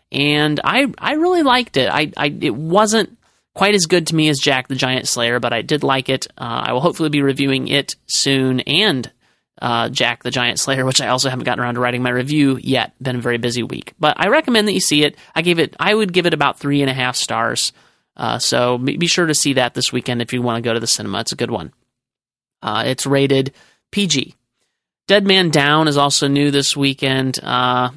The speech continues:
I, you know, I don't think I'm interested in this film. Uh, it's rated R. kind of a revenge tale. Stars Colin Farrell and Noomi Ra-, Rapace. I don't know if I'm saying that correctly, but, uh,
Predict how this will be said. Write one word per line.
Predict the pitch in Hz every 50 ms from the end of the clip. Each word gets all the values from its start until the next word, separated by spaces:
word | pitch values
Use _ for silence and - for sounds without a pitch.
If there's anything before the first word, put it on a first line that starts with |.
| - _ -
I, | - 170 185 180 170 - -
you | - 190 196
know, | 190 185 180 180 -
I | - 147 151
don't | 143 107 - -
think | - 123 117 120
I'm | 120 120
interested | 117 120 - 127 - - 147 135
in | 127 127
this | 123 117 - -
film. | - 131 127 123 123 123 117 120 - _ _ _ _
Uh, | - 110 107 110 107 101 104 117 - - _ _ _ _ _ _
it's | - -
rated | 160 165 175 170 156
R. | 151 147 147 147 147 143 147 143 - - _ _ -
kind | - 151 147
of | 147 147
a |
revenge | 139 139 135 131 139 127 127 123 - -
tale. | - 127 127 120 123 123 127
Stars | - - - 165 151 151 147 151 143 - -
Colin | - - 160 151 156 156 151 147
Farrell | - 143 147 147 147 147 147 147 143 - -
and | - 131 127 131 127 127 -
Noomi | - 139 151 175 190 185 180 175 175 151 - - _ _ _ _ _
Ra-, | - 139 139 143 143 135 - _
Rapace. | - 151 156 156 160 160 - 151 127 131 147 - - - -
I | - 135 127
don't | 120 95
know | -
if | 120 -
I'm | - 120 113 120 123
saying | - - 120 120 120
that | 117 110 -
correctly, | - 117 117 - - 113 117 117 - _ _ _ _ _ _
but, | _ 147 143 139 - - -
uh, | 156 143 139 135 135